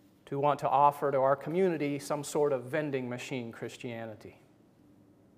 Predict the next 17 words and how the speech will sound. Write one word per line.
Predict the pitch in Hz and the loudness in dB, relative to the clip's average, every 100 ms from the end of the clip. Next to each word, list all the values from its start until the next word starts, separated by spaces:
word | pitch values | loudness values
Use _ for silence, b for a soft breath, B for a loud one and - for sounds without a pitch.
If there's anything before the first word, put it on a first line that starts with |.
| _ _ _ _ _ _ _ _ _ - | _ _ _ _ _ _ _ _ _ 6
to | 143 | 12
offer | 139 143 143 | 12 10 4
Jesus | 180 175 151 151 | 6 4 4 0
as | 139 135 | 0 -2
the | 135 | -6
path | - 160 156 151 | -4 0 0 -2
to | 143 | -8
self-fulfillment | - 160 147 - 151 - 160 143 110 - b b b b b | 0 4 4 2 -4 0 0 0 -4 -12 b b b b b
instead | 127 - 151 | -8 2 2
of | 143 | 4
the | |
one | 143 139 | 4 4
who | 135 139 | 2 -4
calls | - 151 151 151 139 | -4 2 4 4 2
us | 131 - | 0 -2
to | 131 | -10
self-sacrifice | - 151 139 135 - 156 - 135 117 - - - - - | -8 -4 -4 -4 -8 -8 -6 -6 -8 -10 -16 -16 -16 -14